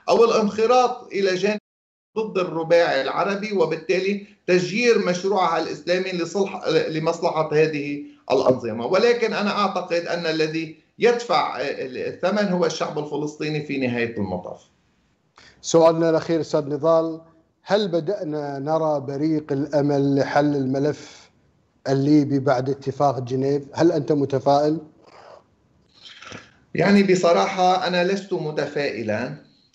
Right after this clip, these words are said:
Speaker 1: أولًا ما حدث في ليبيا هو أمر خطير جدًا، وأنا هذا الربيع العربي لا أسميه ربيعًا عربيًا. آه، هذا عمليًا كان فكرة لهدم الدولة فقط، ولا يعني لم يكن هدف هذا الربيع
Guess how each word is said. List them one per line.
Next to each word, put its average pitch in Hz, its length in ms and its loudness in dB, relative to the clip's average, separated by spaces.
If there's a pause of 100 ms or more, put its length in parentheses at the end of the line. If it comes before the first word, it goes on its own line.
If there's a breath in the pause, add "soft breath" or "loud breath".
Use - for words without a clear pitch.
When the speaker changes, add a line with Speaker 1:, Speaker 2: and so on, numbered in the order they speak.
(100)
Speaker 1:
أولًا 151 300 2
ما 151 140 -4
حدث 151 400 -4
في 139 240 -4
ليبيا 143 300 0
هو 131 160 0
أمر 139 240 -2
خطير 131 400 -2
جدًا، 113 540 -2
وأنا 117 240 2
هذا 131 300 4
الربيع 120 360 2
العربي 127 500 0
لا 127 220 0
أسميه 131 420 -2
ربيعًا 117 500 0
عربيًا. 113 720 -2 (500 loud breath)
آه، 131 540 4
هذا 139 300 0
عمليًا 135 440 -2
كان 135 520 -2
فكرة 147 440 -2
لهدم 151 800 -2
الدولة 147 560 2
فقط، - 520 -10 (420)
ولا 170 580 2
يعني 127 460 -6
لم 156 220 -4
يكن 175 340 -4
هدف 147 540 -4
هذا 135 280 0
الربيع 143 520 -2